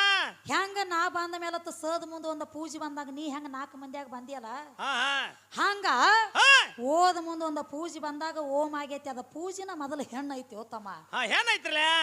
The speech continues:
Speaker 1: ಹೆಣ್ಣು ಇದ್ದಾಗ ಪೂಜೆ ಬರ್ತೈತಿ, ಹೆಣ್ಣು ಇರ್ಲಿಕ್ಕ ಪೂಜೆ ಬರಂಗಿಲ್ಲ.
Speaker 2: ಇಲ್ಲ, ಇಲ್ಲ.
Speaker 1: ಹಂಗ
Speaker 2: ಹಾ, ಹಾ.
Speaker 1: ಓದ್ ಮುಂದೆ ಒಂದು ಪೂಜೆ ಬಂದಾಗ ಓಮ,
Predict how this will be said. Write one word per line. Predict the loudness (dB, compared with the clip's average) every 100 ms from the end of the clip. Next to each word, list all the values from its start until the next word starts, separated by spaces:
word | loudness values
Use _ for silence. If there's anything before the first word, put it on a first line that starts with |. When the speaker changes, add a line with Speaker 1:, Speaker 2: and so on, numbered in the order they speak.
| 2
Speaker 1:
ಹೆಣ್ಣು | 0 -2 -6
ಇದ್ದಾಗ | -4 -2 0 0
ಪೂಜೆ | -2 -6 -4
ಬರ್ತೈತಿ, | -4 -2 -4 -6 -8
ಹೆಣ್ಣು | -8 -8
ಇರ್ಲಿಕ್ಕ | -10 -8
ಪೂಜೆ | -8 -6 -6 -4
ಬರಂಗಿಲ್ಲ. | -6 -6 -8 -12 -14 -8
Speaker 2:
ಇಲ್ಲ, | -2 0 2 2 2
ಇಲ್ಲ. | 4 6 6 6 4 4
Speaker 1:
ಹಂಗ | 4 4
Speaker 2:
ಹಾ, | 4 6 6 4 2
ಹಾ. | 4 6 6 2
Speaker 1:
ಓದ್ | 4 6 4 2
ಮುಂದೆ | -4 -2
ಒಂದು | -2 -4
ಪೂಜೆ | -6 -8 -8
ಬಂದಾಗ | -6 -4 -4 -2
ಓಮ, | -2 0 0 2